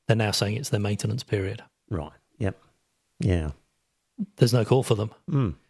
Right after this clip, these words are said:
Speaker 1: And this particular one was air-cooled
Speaker 2: Mm.
Speaker 1: as opposed to water-cooled. And actually their peak efficiency is at night. So it's a good thing that in the middle of the day, solar,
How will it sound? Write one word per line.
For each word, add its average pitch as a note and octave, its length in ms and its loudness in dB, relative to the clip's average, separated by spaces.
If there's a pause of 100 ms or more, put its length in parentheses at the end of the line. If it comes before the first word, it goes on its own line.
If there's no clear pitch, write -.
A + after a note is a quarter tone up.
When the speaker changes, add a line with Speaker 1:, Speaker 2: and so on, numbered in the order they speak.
(140)
Speaker 1:
And A#2 280 2
this B2+ 140 0
particular A#2 500 0
one G2+ 260 0
was G2 500 0 (140)
air-cooled A2 600 -2 (180)
Speaker 2:
Mm. G#2+ 120 -4
Speaker 1:
as A2 120 2
opposed G#2 300 0
to G#2+ 60 -4
water-cooled. G#2 680 -2 (1000)
And G2 680 0 (100)
actually A#2+ 400 0
their G2 100 0
peak - 240 2
efficiency A#2 480 -2
is G2 100 -2
at A#2 100 -2
night. A2 320 -4 (160)
So A2+ 280 4
it's C3+ 240 -2
a A#2 40 2
good A2 200 2
thing A2 300 2
that G#2+ 140 -4 (120)
in A#2 140 2
the A2 60 -2
middle G#2+ 180 0
of G2+ 80 0
the G2+ 60 0
day, G#2 440 0
solar, G#2 580 0